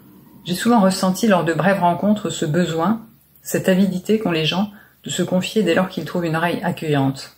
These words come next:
Bien sûr, les confidences ne se font pas à sens unique. On donne quelque chose en échange pour établir un équilibre.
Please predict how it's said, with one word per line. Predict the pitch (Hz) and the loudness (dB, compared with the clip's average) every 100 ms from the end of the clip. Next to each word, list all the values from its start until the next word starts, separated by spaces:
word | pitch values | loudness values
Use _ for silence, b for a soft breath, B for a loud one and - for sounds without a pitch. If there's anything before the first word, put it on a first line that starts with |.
| _ - | _ -2
Bien | 165 | -2
sûr, | 170 - 185 | 0 0 0
les | 156 | 0
confidences | 170 - 180 185 | -4 -2 -2 -2
ne | 156 | -6
se | 160 | -8
font | 147 156 | -8 -2
pas | 170 165 | -2 0
à | |
sens | 156 165 - | -2 -6 -6
unique. | 147 143 135 - - b b b _ | -2 -2 -2 -8 -18 b b b _
On | 147 | 0
donne | 156 147 | 0 2
quelque | 156 147 | -2 -2
chose | 156 175 170 | -4 -4 0
en | 151 | 0
échange | 143 - 135 175 156 | 0 0 0 0 -6
pour | - 151 | -2 -2
établir | 156 151 156 165 | 0 0 0 -2
un | |
équilibre. | 160 156 151 143 135 139 | -2 -4 -4 -2 0 0